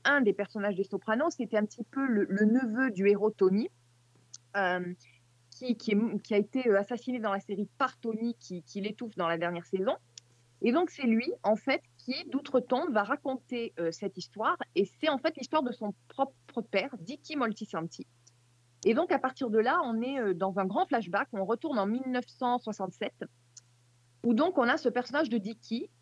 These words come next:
qui est joué par Alessandro Nivola, qui, euh, bah, qui fait partie d'une des organisations mafieuses les plus puissantes de, de Newark. Et il est impliqué dans, bah, dans divers trafics et diverses, diverses entreprises li-,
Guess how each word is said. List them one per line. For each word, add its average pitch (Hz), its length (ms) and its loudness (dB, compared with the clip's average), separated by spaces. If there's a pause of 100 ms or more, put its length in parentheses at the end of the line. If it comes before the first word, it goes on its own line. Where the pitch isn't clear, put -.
(120)
qui - 180 -6
est 208 100 -4
joué 220 200 -2
par 208 200 0
Alessandro 262 500 0
Nivola, 185 460 2 (680)
qui, 330 480 -8
euh, 220 280 4
bah, 220 100 2
qui 220 160 -8
fait 214 140 -2
partie - 420 -6
d'une 277 180 -8
des 226 200 0
organisations 240 640 -2
mafieuses 220 560 0
les 196 180 -2 (160)
plus 247 140 -10
puissantes - 680 -6
de, 170 300 -6
de 165 160 4
Newark. 180 540 2 (1200)
Et 233 100 4
il 240 80 6
est 285 140 0
impliqué 240 420 -2
dans, 220 220 2
bah, 196 160 2
dans 190 140 2
divers 226 300 -2
trafics 226 540 -4
et 175 60 4
diverses, 202 440 -6 (480)
diverses 202 380 -6 (240)
entreprises 214 560 0
li-, 202 240 -2